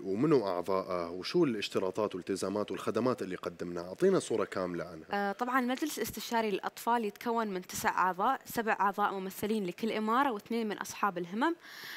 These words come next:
Speaker 2: آه، طبعًا يضم المج-، آه، يهتم ب-، المجلس الاستشاري للأطفال بجوانب متعددة، إن كانت ثقافية، اجتماعية، تعليمية وصحية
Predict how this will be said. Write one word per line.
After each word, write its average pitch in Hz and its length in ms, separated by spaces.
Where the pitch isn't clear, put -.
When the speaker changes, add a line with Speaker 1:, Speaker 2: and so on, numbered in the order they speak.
Speaker 2:
آه، 208 200
طبعًا 240 420
يضم 240 300
المج-، 240 380
آه، 180 300
يهتم 196 460
ب-، 208 120
المجلس 214 340
الاستشاري 214 520
للأطفال - 440
بجوانب 202 580
متعددة، 208 600
إن 208 60
كانت 208 340
ثقافية، 208 640
اجتماعية، 196 720
تعليمية 190 560
وصحية 208 640